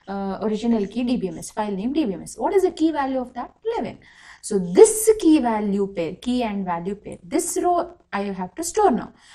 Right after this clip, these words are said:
Which pair I'm going to store this value? I can store this row. See, remember the key value is eleven,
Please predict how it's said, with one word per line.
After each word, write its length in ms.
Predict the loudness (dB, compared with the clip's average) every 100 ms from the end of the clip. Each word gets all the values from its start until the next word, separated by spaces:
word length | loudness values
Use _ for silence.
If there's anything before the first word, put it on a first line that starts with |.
| -8
Which 420 | 2 4 4 4 4
pair 280 | 8 8 8
I'm 180 | 4 2
going 220 | 2 2
to 100 | 0
store 300 | -2 2 2
this 300 | 0 -4 -6
value? 580 | -6 -4 -4 -6 -8 -12 -16 _ _ _ _ _ -6
I 160 | -4 -2
can 200 | 0 0
store 480 | 0 0 2 4 2
this 480 | 2 0 0 -6 -10 _ _ _ _ _
row. 520 | 0 4 4 4 -4 -6
See, 280 | -6 -2 -2
remember 360 | 0 0 2 2
the 140 | 0
key 180 | 0 0
value 260 | 0 0
is 120 | 0 4
eleven, 440 | 6 6 2